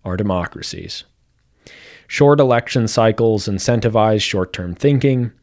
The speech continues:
and state incapacity generates theatrical politics. Further, the challenge of managing our global supply side struggles is only going to get harder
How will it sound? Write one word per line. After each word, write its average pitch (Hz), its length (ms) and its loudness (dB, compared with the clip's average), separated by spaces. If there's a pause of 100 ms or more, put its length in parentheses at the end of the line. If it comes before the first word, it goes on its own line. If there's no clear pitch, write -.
(180)
and 117 120 0
state 147 320 2
incapacity 123 840 -2
generates 107 640 -2
theatrical 107 680 -2
politics. - 760 -4 (920)
Further, 131 500 2
the 104 160 -6
challenge 135 540 0
of 101 120 -6
managing 110 540 -2
our 101 180 -4
global 110 380 0
supply 147 460 0
side 113 340 0
struggles 101 560 -2 (480)
is 123 340 -4
only 170 220 0
going 156 280 2
to 131 80 0
get 127 180 0
harder 107 580 0